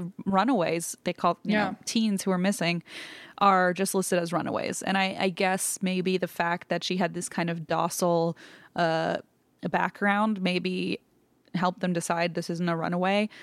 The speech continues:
Speaker 1: But there
Speaker 2: Yeah.
Speaker 1: is always that kind of icky thing of when a teen goes missing and they're like, "Oh, they just ran away," and won't take it seriously. And so it is refreshing to at least see that they're <laughs> taking this a little bit seriously.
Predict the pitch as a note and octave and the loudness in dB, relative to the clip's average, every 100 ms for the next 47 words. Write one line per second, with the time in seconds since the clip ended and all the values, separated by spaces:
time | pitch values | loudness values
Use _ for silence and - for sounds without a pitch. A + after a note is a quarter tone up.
0 | - - G3 G3+ G3 F#3 - F#3+ F#3 E3 | -20 -2 2 4 4 2 4 4 4 2
1 | F3+ - F#3 F3 F3 E3 - _ _ _ | 0 0 -2 0 -2 -4 -18 _ _ _
2 | _ _ _ - - A3+ - G#3+ - G3+ | _ _ _ -14 0 0 2 -2 0 -2
3 | G3 G3 F#3 G3+ G3 G3 G3 - F#3+ F#3 | 0 -2 0 -2 0 0 0 2 2 4
4 | F#3 F#3 F3+ - E3+ E3+ E3+ F3+ F3+ F3 | 2 2 0 -2 -2 -2 0 0 0 -2
5 | - G3 F3+ F#3 G#3+ - D2 D#2+ - G2 | 0 0 2 0 -2 -2 -2 -2 -2 -2
6 | - - F#3+ F3+ F3+ F3 - F3+ - - | -4 -2 0 0 0 -2 -2 -6 -6 -6
7 | - - F#3 - - - G3 F#3 F3 F#3 | -4 -4 -4 -4 -4 -4 -2 0 0 0
8 | F#3 - F#3 - F3 - F3 - F3 E3 | -2 -2 -6 -2 -4 -4 -6 -4 -2 -2
9 | E3+ - E3+ - - - F3 - - - | -4 -2 -2 -2 -2 -2 -4 -8 -20 -20
10 | - _ - - G#3 - - G#3 - F#3+ | -20 _ -6 0 0 0 -2 -2 0 0
11 | - F#3+ G3 F3 - - - - - - | 0 2 2 0 -2 -4 -4 -6 -6 -6
12 | - - | -6 -6